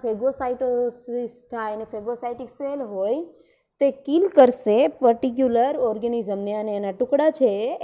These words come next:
adaptive immunity સુધી, એટલે કે B cell સુધી પહોંચાડશે. T cell helper cells B cell સુધી પહોંચાડશે, પણ ટી સેલને એ માહિતી કોણ આપશે? તો કે આપણા antigen presenting cell. અહીંયા particular વેમાં જોઈએ તો dendritic cell.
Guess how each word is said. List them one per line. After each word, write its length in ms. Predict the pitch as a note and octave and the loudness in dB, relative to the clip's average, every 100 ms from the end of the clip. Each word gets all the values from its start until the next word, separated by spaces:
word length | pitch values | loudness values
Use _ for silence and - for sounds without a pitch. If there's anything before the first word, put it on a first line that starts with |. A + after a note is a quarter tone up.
| C4 | -2
adaptive 400 | C#4 C4+ B3+ B3+ | -2 -2 -6 -4
immunity 540 | B3 B3+ A#3 A3 A#3 D4 | -4 -4 -6 -8 -8 -6
સુધી, 280 | A#3+ A3+ | -6 -6
એટલે 160 | G3 A#3+ | -6 -6
કે 160 | C4+ B3 | -6 -6
B 180 | C#4 E4 D#4+ | -2 -2 0
cell 240 | C4+ A#3 A3+ | -2 -2 -6
સુધી 260 | G3 D#4+ E4+ | -8 -8 -4
પહોંચાડશે. 560 | C#4+ B3 F#3 E3 F3 F3+ _ _ _ - | -6 -4 -6 -6 -12 -16 _ _ _ -6
T 220 | C#4+ C#4+ - _ - | -4 -4 -6 _ -4
cell 240 | B3 A3 | -2 0
helper 280 | G#3+ B3 C4+ B3 B3 | -2 -2 -4 -4 -4
cells 260 | A#3 D4 - _ _ G3 | -4 -4 -10 _ _ -16
B 160 | A#3+ | -14
cell 240 | A#3+ B3+ A#3+ | -10 -8 -8
સુધી 260 | B3 A#3 | -10 -12
પહોંચાડશે, 640 | A#3 B3+ C#4 A#3+ G3+ G3+ | -12 -12 -6 -4 -6 -8
પણ 160 | F#3 G3 | -12 -12
ટી 220 | G3+ C4+ | -8 -8
સેલને 600 | C4 D#4 C#4+ C#4 C#4+ D4+ - | -6 -4 -4 -4 -6 -8 -10
એ 80 | B3+ | -8
માહિતી 440 | A#3+ A3 B3 C4 D#4 | -8 -6 -8 -8 -6
કોણ 240 | F#4+ F#4 | -6 -4
આપશે? 400 | E4+ - C#4 D4+ | -6 -8 -8 -8
તો 160 | D4+ B3+ | -6 -8
કે 140 | B3 | -6
આપણા 500 | - G#3+ - A3+ D4 C#5 - _ _ - | -2 -2 0 -2 -2 -4 -12 _ _ 2
antigen 600 | D4+ D#4 D#4+ C#4 C#4 C#4 | 4 6 4 2 2 2
presenting 680 | B3+ A3+ A3+ G#3+ A#3+ A#3+ | 2 0 2 -2 0 -2
cell. 320 | A#3 C#4 F#3 - - _ _ - | 0 2 2 -2 -14 _ _ -6
અહીંયા 440 | A#3 C#4+ D4 D#4+ F4 - _ | 0 2 2 0 -4 -20 _
particular 560 | - C4 D#4 D4+ D4 C#4+ | 0 0 0 0 2 2
વેમાં 360 | B3+ B3+ B3+ A#3+ | 4 4 2 0
જોઈએ 280 | B3+ B3+ | 2 2
તો 160 | G#3 D4 | 2 0
dendritic 640 | C4 C#4 C4+ B3+ F3+ D4 - | 2 2 4 4 2 -4 -10
cell. 400 | - C4 D#3 | 0 0 0